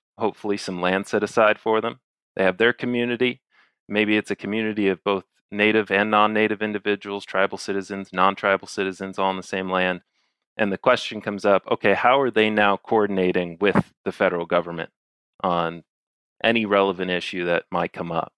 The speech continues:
And the department that is assigned, uh, via the executive branch to handle that is the Department of the Interior. And the, under the Department of the Interior exists the Bureau of Indian Affairs,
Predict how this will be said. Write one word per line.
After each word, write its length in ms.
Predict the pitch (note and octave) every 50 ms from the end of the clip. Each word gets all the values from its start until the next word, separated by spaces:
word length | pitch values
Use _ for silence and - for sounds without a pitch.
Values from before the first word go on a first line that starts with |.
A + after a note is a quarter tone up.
| _ _ _ _ _ _ _ _ _ _ -
And 360 | A2+ G#2+ G#2 G2+ G2 F#2 - _ _ _
the 440 | - G#2 G2 F#2+ F#2 F2+ F2+ F2 - - _ -
department 760 | G2+ - _ - - C#3+ D#3 - - A2 G#2 F#2 F2+ - - _ _ _ _ -
that 160 | G2 G2 G2 G2
is 140 | F#2+ F2 F#2+
assigned, 800 | F2+ - - - B2 B2 B2 A#2 G#2+ G2 F#2+ F#2+ F#2+ - - - _ _ - - - - _ _ _
uh, 260 | - F#2+ F2+ F2 E2+ E2+ _ _ _ _ _ _ _ -
via 200 | A2 A2+ A2 F#2+
the 160 | G2+ G2+ G2
executive 640 | F#2+ F2+ F#2 G#2 G#2 A2 - - A2 G2 E2+ _
branch 340 | - G2 G2 F#2+ F#2 - -
to 80 | G2 F#2
handle 280 | A#2 B2+ C3+ A#2 F#2+
that 220 | F2+ F2 F2+ - -
is 220 | - A#2+ A#2 G#2+
the 120 | - A2+ G#2
Department 480 | G#2 - - - G2+ G2 - G2+ G2
of 100 | F#2+ F2
the 140 | F2 G2 F#2
Interior. 520 | F2 E2+ - - G#2 G#2 F#2 F2+ E2+ - _ _ _ _ _ _ _ _ _ _ -
And 160 | G#2+ G2 G2
the, 80 | - - -
under 260 | A#2+ B2 C#3 C#3+ C#3+ C#3
the 120 | C3 B2+
Department 480 | - A2 - - A2+ A#2 A2 A2+ G#2+ G#2+
of 80 | G2+
the 120 | G2+ G#2 G2+
Interior 560 | G2 F#2 - - G#2+ G#2 G#2 G2 F#2+ F#2+ F#2+
exists 760 | - F2 F2 - - G#2 G#2+ G2 F2 - - _ - - - -
the 80 | G2
Bureau 400 | E2+ - G#2 G#2 G#2 G#2+ G#2 G2+
of 120 | F#2 F2 -
Indian 320 | G#2+ A2 G#2+ G#2+ G#2 G2
Affairs, 580 | G2 F#2 - G2 F#2+ F#2+ G2+ G#2 A2 - -